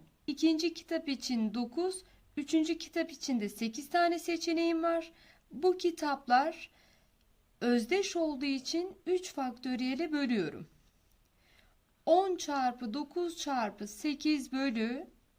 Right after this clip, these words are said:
altı. Burayı da sadeleştirirsek üçe böldüm üç, ikiye böldüm dört. Yüz yirmi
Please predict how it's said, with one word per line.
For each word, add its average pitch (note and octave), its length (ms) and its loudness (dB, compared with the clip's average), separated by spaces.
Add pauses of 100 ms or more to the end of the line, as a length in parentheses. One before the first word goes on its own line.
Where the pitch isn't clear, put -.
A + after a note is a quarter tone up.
(240)
altı. A#3+ 720 2 (460)
Burayı E4+ 280 0
da D4+ 80 -2
sadeleştirirsek D#4 1200 0
üçe D#4+ 360 0
böldüm A#3+ 460 -2
üç, D#4+ 220 -4
ikiye C#4+ 360 -2
böldüm A3 460 2
dört. E4+ 360 2 (380)
Yüz C4 400 2
yirmi D4 520 0